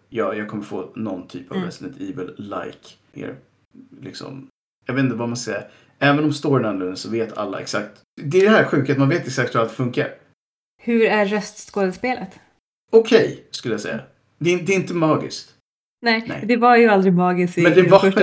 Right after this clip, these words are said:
Speaker 1: tänkte
Speaker 2: Resident
Speaker 1: säga,
Speaker 2: Evil heller.
Speaker 1: men det var ju inte det i de andra spelen heller, så att man kan inte riktigt vara så här för hård mot det heller,
Speaker 2: Nej.
Speaker 1: känner jag. Däremot så skulle jag kunna tänka mig, jag, jag tror inte att det är så att alla har röster heller.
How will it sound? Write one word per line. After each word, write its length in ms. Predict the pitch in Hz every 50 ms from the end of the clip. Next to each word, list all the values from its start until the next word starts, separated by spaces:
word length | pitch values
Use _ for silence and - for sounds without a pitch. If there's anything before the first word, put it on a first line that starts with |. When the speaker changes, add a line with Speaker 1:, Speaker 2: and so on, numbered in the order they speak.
| 175
Speaker 1:
tänkte 60 | 220 285
Speaker 2:
Resident 280 | - 220 202 208 196
Speaker 1:
säga, 100 | 226 202
Speaker 2:
Evil 160 | 190 185 202 240
heller. 260 | 202 180 170 - 277 -
Speaker 1:
men 120 | 214 220 214
det 80 | 220
var 240 | - 151 196 240 302
ju 40 | 269 208
inte 160 | - - 131
det 80 | 135
i 100 | 139 135 -
de 140 | 208 180 151
andra 220 | 139 - 185 156
spelen 320 | 151 - 131 151 151 -
heller, 220 | 170 196 214 185 147
så 120 | - 120
att 180 | 120 - - - - - - -
man 180 | - 160 151 131
kan 200 | - 208 202 220
inte 160 | 214 - 160
riktigt 320 | 175 180 135 - 143 135
vara 140 | 135 135 131
så 100 | 127 131
här 360 | 120 113 107 107 110 - - - _ _ _ -
för 280 | - 214 247 208 135 123
hård 360 | 117 113 113 107 104 107 -
mot 160 | - 110 107
det 280 | - - - - - -
heller, 220 | - 139 139 -
Speaker 2:
Nej. 100 | - - -
Speaker 1:
känner 180 | 202 - - -
jag. 80 | - _ _ _ _ - _
Däremot 380 | - 143 - 311 339 330 156 131
så 60 | 123
skulle 300 | 113 - 123 110 107 101
jag 100 | 104 104
kunna 200 | - 110 101 95
tänka 260 | - 104 92 90 92
mig, 160 | 92 101 104 131
jag, 100 | 147 151 - - - -
jag 120 | 180 -
tror 260 | - 269 330 349 285
inte 180 | 196 156 - 131
att 140 | 127 - -
det 100 | 123 120
är 40 | 117
så 180 | 113 - 110 107
att 140 | 104 104 -
alla 360 | - 123 113 110 110 113 113
har 360 | - - 170 175 175 135 104
röster 600 | - - - 113 120 117 - - - - - 113 104
heller. 320 | 92 73 71 - -